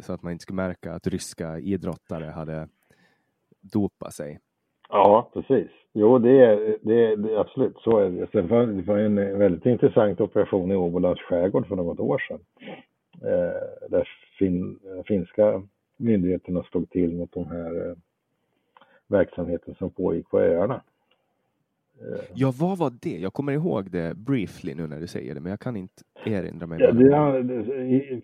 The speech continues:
Speaker 2: Finland sa man att det var en operation mot ekonomisk brottslighet, men, men, eh, det är väl inte så många som,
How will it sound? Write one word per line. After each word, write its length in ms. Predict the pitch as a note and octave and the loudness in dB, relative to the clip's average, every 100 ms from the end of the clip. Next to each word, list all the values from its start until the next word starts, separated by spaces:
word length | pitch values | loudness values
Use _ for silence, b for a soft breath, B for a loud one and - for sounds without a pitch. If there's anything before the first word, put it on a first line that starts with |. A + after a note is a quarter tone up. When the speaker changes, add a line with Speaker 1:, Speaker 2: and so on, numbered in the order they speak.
| - | 0
Speaker 2:
Finland 380 | C#3 C3+ D3 C3+ | 2 2 0 2
sa 140 | C#3+ | 4
man 100 | B2+ | 4
att 120 | A#2+ | 0
det 80 | C3 | 0
var 160 | B2 A#2+ | 2 2
en 80 | |
operation 520 | B2 A2 A#2+ - A#2 A2 | 0 2 0 2 2 2
mot 160 | G#2 | 0
ekonomisk 540 | A2 - A#2 A2 G#2 - | 0 0 0 0 0 2
brottslighet, 720 | A#2+ G#2 - G2 B2 B2+ - | 2 2 0 2 4 4 2
men, 200 | G#2+ G#2+ | -6 -8
men, 440 | G#2+ G#2+ G#2 G#2 | -6 -6 -4 -6
eh, 200 | G#2+ G#2 G#2+ A2 - A2+ _ _ _ _ _ | -8 -8 -10 -14 -18 -20 _ _ _ _ _
det 200 | A2 A2+ | -16 -10
är 60 | A2 | -2
väl 120 | A2 | 0
inte 280 | G#2+ - G2 | 0 -2 -6
så 120 | G2+ | -4
många 280 | G2+ F#2+ F2+ | -2 -4 -4
som, 200 | F#2+ | -8